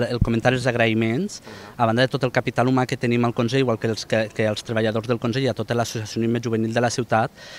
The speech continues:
la col·laboració en este cas de l'Ajuntament de Gandia, eh, en, en tot allò també que necessitem, les facilitats que es dona,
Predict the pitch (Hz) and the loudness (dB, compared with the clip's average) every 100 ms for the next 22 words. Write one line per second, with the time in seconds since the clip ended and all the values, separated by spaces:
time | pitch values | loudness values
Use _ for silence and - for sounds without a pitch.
0 | - 120 117 117 110 104 127 123 127 139 | 0 2 4 4 4 2 0 0 2 2
1 | 131 113 110 110 110 110 113 110 113 117 | 2 0 0 -2 -2 0 0 0 2 2
2 | 104 92 120 104 101 98 95 95 98 95 | 2 -2 -4 -2 -2 -2 -4 -6 -8 -8
3 | 104 101 113 123 117 117 113 107 110 104 | -10 -8 -4 0 0 0 -2 0 -2 -2
4 | 107 110 120 135 117 117 - 110 107 101 | -6 0 2 2 0 -4 -4 -4 -4 -2
5 | 110 113 120 | -2 0 0